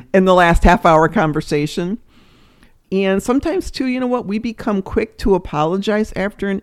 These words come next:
incident only to engage in the same behaviors over and over again. So I wanna caution us as emoters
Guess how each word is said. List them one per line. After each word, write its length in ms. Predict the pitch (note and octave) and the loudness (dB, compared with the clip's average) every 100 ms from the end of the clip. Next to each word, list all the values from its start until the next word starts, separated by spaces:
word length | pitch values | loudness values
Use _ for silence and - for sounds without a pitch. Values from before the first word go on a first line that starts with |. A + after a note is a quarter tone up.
| - | -4
incident 600 | F#3+ G#3+ A3 G#3 G#3 - - - _ _ | -4 -4 -4 -6 -6 -8 -20 -20 _ _
only 420 | E3 F3+ F#3+ G3 G3+ | 0 2 2 0 -2
to 280 | - F3 | -2 -2
engage 600 | E3+ D#3+ D#3+ D#3 D#3 - - - - - | -2 -4 -4 -4 -6 -10 -18 -20 -8 0
in 140 | D3+ | 0
the 80 | D3+ | 0
same 500 | - D3+ C#3+ D3 C#3+ _ _ | -4 -4 -2 -2 -4 _ _
behaviors 1000 | C#3+ C#3+ D3 C#3+ C#3+ C#3+ C3 B2+ - - - _ _ - | -4 -4 -2 -4 -2 -4 -4 -6 -12 -18 -20 _ _ -2
over 340 | D#3 E3+ F3+ | 0 2 0
and 80 | E3 | 0
over 300 | D#3 D#3+ E3 | -2 -2 -4
again. 260 | C#3+ C3+ | -4 -8
So 120 | C#3+ D3+ | -4 -4
I 40 | |
wanna 360 | D3+ F3+ F#3 F3+ | -2 -4 -4 -8
caution 480 | - D3 D#3+ G#3 F#3+ | -6 -6 -4 -6 -6
us 420 | G#3 - - - _ _ _ _ _ _ _ _ _ _ _ _ | -6 -10 -18 -20 _ _ _ _ _ _ _ _ _ _ _ _
as 420 | C#3+ D3+ D3+ D3+ - | 0 0 0 -4 -4
emoters 840 | D3+ D3 C#3+ D3+ F3 G3 - - | -2 0 2 2 0 -4 -8 -18